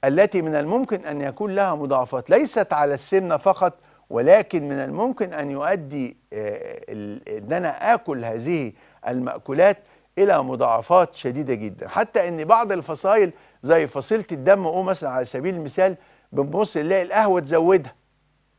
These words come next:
الكيوي يزودها، الجريب فروت يسو-، يزودها، الفراولة، حاجات لا تخطر على بال، لكن من الممكن أن تكون سببًا في هذه الزيادة.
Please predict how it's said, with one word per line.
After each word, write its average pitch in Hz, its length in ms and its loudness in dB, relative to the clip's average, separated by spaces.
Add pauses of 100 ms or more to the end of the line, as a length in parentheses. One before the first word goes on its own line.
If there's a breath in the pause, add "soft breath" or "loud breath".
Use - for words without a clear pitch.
(580)
الكيوي 220 480 2
يزودها، 156 540 0 (1120)
الجريب 120 500 0
فروت 214 340 -6
يسو-، 143 460 -4
يزودها، 135 580 0 (380)
الفراولة، 147 600 6 (460)
حاجات 190 420 2
لا 160 140 6
تخطر 165 420 2
على 127 240 0
بال، 190 320 4 (360 soft breath)
لكن 135 360 0
من 139 180 -2
الممكن 196 480 -2
أن 147 160 -4
تكون 190 280 -4
سببًا 170 520 -2
في 165 320 -6
هذه 123 300 -2
الزيادة. 101 400 -6